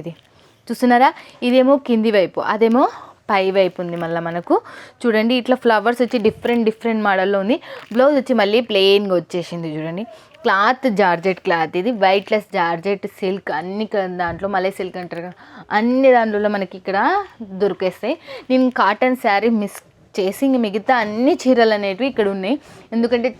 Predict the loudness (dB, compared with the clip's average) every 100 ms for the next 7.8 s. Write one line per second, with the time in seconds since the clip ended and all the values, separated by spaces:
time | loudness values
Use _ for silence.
0 | -2 -2 -2 -4 0 2 4 4 2 -2
1 | -8 -18 -10 -2 0 2 0 0 2 2
2 | 0 -2 -4 -4 -4 -4 2 2 2 0
3 | -10 -2 -2 0 -2 -4 -20 -10 -4 -4
4 | 0 2 4 2 2 -2 -2 -4 -4 0
5 | -2 -4 -20 -20 -6 -4 0 -2 0 0
6 | 0 0 0 0 -4 -14 0 2 0 -4
7 | -2 0 0 0 0 0 -2 -2